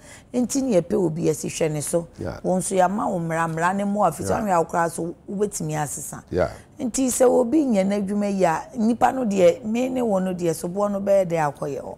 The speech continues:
Speaker 2: Yes. Ɛno na, the, ɛno na ɛma no yɛ more complex no.
Speaker 1: <laughs>
Speaker 2: Ɛfiri sɛ, yɛde tumi no ama wo.
Speaker 1: Okay.
Speaker 2: Tumi, ɔman tumi no kuta sɛ, sɛ ɔde yɛ adwuma.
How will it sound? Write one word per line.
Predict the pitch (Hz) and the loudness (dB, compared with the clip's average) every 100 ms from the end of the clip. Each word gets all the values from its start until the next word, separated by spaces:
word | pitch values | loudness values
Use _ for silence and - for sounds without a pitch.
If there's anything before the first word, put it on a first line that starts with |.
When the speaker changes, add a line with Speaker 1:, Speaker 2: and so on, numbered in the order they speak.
| - | -6
Speaker 2:
Yes. | 110 98 - - - _ | 0 0 -2 -16 -20 _
Ɛno | 98 120 135 | -6 0 0
na, | 131 98 82 - _ - | 2 0 -2 -16 _ -8
the, | 95 95 - | -4 -4 -6
ɛno | 98 131 | -6 -2
na | 113 | -2
ɛma | 104 113 | -2 -2
no | 107 | 0
yɛ | 104 101 80 | 0 -2 -2
more | 98 98 | -4 -4
complex | - 87 80 - - - | -4 -10 -8 -12 -14 -18
no. | - 139 | -14 -8
Speaker 1:
<laughs> | 135 110 - 113 107 - | -6 -6 -10 -12 -12 -12
Speaker 2:
Ɛfiri | - 90 107 | -12 -8 -4
sɛ, | - 147 151 - - | 4 4 4 -4 -6
yɛde | 104 95 101 | -6 -6 -8
tumi | - 208 170 151 | -2 0 0 0
no | 147 | 0
ama | 135 107 | 0 -2
wo. | 82 57 - _ - | -4 -10 -16 _ -8
Speaker 1:
Okay. | 143 135 - - - - _ | -6 -6 -10 -10 -14 -20 _
Speaker 2:
Tumi, | - 190 160 135 | -6 0 2 2
ɔman | 110 143 180 165 | 2 2 2 0
tumi | - 160 131 | -2 2 2
no | 127 | 0
kuta | 101 - 87 | -4 0 0
sɛ, | - 117 | 0 -2
sɛ | 85 101 | -2 -4
ɔde | 76 80 | -4 -4
yɛ | 76 - | -4 -8
adwuma. | - - | -16 -20